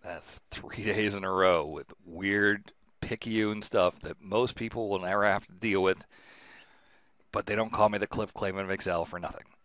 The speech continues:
That stuff, everything, in the book, Microsoft Excel twenty nineteen Inside Out. Click that eye in the top right-hand corner.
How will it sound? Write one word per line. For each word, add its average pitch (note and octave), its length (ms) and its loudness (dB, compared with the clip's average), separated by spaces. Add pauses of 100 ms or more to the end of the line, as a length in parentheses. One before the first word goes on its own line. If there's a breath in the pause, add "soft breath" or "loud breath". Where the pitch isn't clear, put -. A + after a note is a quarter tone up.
(1000 soft breath)
That - 240 -2
stuff, - 460 -10 (180)
everything, D#2+ 480 -2 (360)
in A2+ 140 -2
the A#2 80 0
book, F2+ 280 -4
Microsoft F#2+ 420 -2
Excel F#2 220 -2
twenty F#2 200 -4
nineteen E2+ 540 -6
Inside F2+ 420 -2
Out. C2+ 240 -6
Click - 220 0
that F#2 160 4
eye E2 160 2
in D#2+ 80 -10
the E2 60 -16
top E2+ 300 -6
right-hand E2+ 400 -8
corner. D#2 320 -10